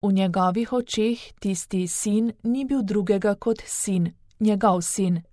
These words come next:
Zaradi prekipevajočega sočutja je oče zmožen vedno znova objeti sina in ga popeljati v intimnost doma. Kaj takega sin ne bi nikoli pričakoval.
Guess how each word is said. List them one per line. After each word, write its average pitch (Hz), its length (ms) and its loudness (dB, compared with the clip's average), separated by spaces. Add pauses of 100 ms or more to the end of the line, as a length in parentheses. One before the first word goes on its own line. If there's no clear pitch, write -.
(240)
Zaradi 185 580 0
prekipevajočega 202 1200 0
sočutja 214 680 -2
je 180 280 0
oče 180 400 0
zmožen 233 600 2
vedno 247 320 0
znova 220 440 2
objeti 190 500 -2
sina 214 480 0
in 175 180 0
ga 180 200 0
popeljati 220 800 2
v 226 120 0
intimnost 185 800 0
doma. 180 560 0 (420)
Kaj 196 220 0
takega 190 540 0
sin 220 380 2
ne 190 160 2
bi 214 120 2
nikoli 196 440 2
pričakoval. 175 840 -2